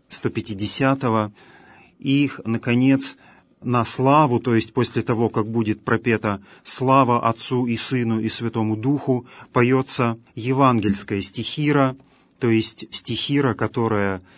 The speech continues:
связана по смыслу с прочитанным на всенощном бдении евангельским отрывком.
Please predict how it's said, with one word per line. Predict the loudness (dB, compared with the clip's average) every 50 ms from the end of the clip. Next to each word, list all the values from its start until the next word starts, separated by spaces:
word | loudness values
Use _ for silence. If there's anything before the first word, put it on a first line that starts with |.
| -20 _ _ -12 -6
связана | -4 -2 -2 2 2 4 4 4 2 2 0 0 2 0 0 -2 -2 -6 _ 0
по | 4 6 6 6 6 2 -2 -4
смыслу | -8 -6 -4 -2 0 2 2 2 0 0 -4 -4 -2 -2 -4 -4 -6 -10 -20 -20 -20 -20 _ -10
с | -8 -8 -6
прочитанным | 0 0 0 2 2 2 0 0 -2 -2 -2 0 0 0 0 -2 -4 -8 _ _ -20 -20 -20 _ -6
на | -2 0 0 2 2 0 0 -2
всенощном | -4 -2 0 2 2 2 2 2 0 0 0 0 0
бдении | 0 0 2 2 2 2 2 2 0 0 -2 -4
евангельским | -2 -2 0 2 2 2 2 2 0 -2 -2 -2 -4 -4 -4 -4 -2
отрывком. | -4 -6 -4 -2 0 2 0 0 -2 -6 -10 -10 -10 -10 -10